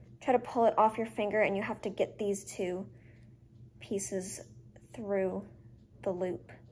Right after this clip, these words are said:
And then you have to pull it down and get it right next to the first two knots that you did,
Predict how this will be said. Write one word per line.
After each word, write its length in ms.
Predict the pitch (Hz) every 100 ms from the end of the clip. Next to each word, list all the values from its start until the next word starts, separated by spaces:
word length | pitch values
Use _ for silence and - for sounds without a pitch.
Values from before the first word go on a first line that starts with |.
| - -
And 120 | 233 226
then 120 | 226
you 80 | 240
have 180 | 240
to 180 | - 226 - - - - -
pull 240 | - 233
it 180 | 247 202
down 480 | 214 185 208 220 233 - - - -
and 120 | 220
get 120 | 226
it 160 | 220 - -
right 300 | - 208 208
next 260 | 214 208 -
to 60 | 233
the 120 | 208
first 400 | 202 196 214 -
two 120 | 247
knots 300 | 226 220 -
that 140 | - 131
you 160 | 214
did, 340 | 220 226 226